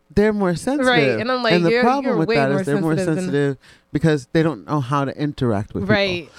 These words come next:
Speaker 1: So they're already super sensitized because they don't know how to interact with people. But that whole thing about not being able to order on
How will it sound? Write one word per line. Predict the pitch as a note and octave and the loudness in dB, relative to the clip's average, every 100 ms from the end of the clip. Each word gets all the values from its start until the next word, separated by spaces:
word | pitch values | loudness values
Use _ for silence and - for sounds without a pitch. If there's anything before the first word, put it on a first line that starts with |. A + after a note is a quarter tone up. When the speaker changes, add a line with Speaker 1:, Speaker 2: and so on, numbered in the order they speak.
| - | -14
Speaker 1:
So | - C3 A#2+ - | -2 0 0 -2
they're | C3 - | -2 0
already | C#3+ C#3+ C#3+ C3+ | 0 2 0 -2
super | - C#3+ B2 B2 | -4 -4 -2 -4
sensitized | A2+ C3 A2+ A#2 A#2+ A2 A2+ | -2 -4 -4 -4 -2 0 -2
because | G#2 A2+ A2 | -4 -2 0
they | A#2 | 0
don't | A2 G#2+ | -2 0
know | |
how | A2 | 0
to | |
interact | G2+ A2 G#2+ A2 | -2 -2 -2 -2
with | F2+ | -4
people. | A#2 F#2+ E2+ G2 _ _ - | -4 -4 -6 -10 _ _ -4
But | A#2+ | -2
that | D3 D3+ C#3 | 0 -2 -2
whole | C3+ B2+ | -4 -4
thing | - A#2 A#2 | -2 -4 -2
about | A2+ G#2+ - | -2 -2 -4
not | A#2 G#2+ | -6 -4
being | A#2+ A2 | -4 -2
able | A2 F2+ | -4 -4
to | G#2 - - _ | -6 -6 -20 _
order | A#2 A#2+ A2 A2 F2 _ _ _ _ _ _ - | -4 -2 -2 -4 -6 _ _ _ _ _ _ -8
on | A#2+ A2+ A2 | -6 -4 -6